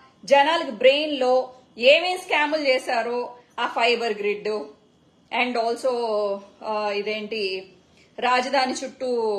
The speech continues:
ఆ రింగ్ రోడ్డు స్కాము, స్కిల్ స్కాము,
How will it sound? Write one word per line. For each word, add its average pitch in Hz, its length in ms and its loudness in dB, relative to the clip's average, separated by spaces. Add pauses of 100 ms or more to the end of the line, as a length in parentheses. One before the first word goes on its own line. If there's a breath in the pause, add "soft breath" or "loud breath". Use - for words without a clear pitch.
(380)
ఆ 220 100 -2
రింగ్ 262 300 2
రోడ్డు 226 420 2
స్కాము, 226 580 -6 (1080)
స్కిల్ 294 320 -2
స్కాము, 254 600 -2